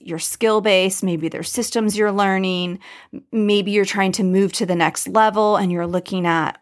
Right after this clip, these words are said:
all of the things that you want to develop in yourself to get there. And I want you to list out all of the likely mistakes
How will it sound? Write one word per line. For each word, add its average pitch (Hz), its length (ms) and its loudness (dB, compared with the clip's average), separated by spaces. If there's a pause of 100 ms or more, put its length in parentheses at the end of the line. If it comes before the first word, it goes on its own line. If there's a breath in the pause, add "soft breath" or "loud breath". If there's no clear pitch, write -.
all 190 160 4
of 190 100 -2
the 185 80 0
things 175 320 -2
that 160 120 -4
you 170 120 -6
want 175 180 2
to 170 60 0
develop 160 420 0
in 165 80 -2
yourself 151 440 0
to - 120 -4
get 143 240 -2
there. 90 300 -2 (920)
And 208 120 -6
I 208 80 2
want 208 240 2
you 269 160 2
to 202 580 -4 (640)
list 214 580 -2
out - 500 -4 (800)
all 262 680 2
of 196 160 -2
the 202 120 0
likely 196 600 0
mistakes - 920 -4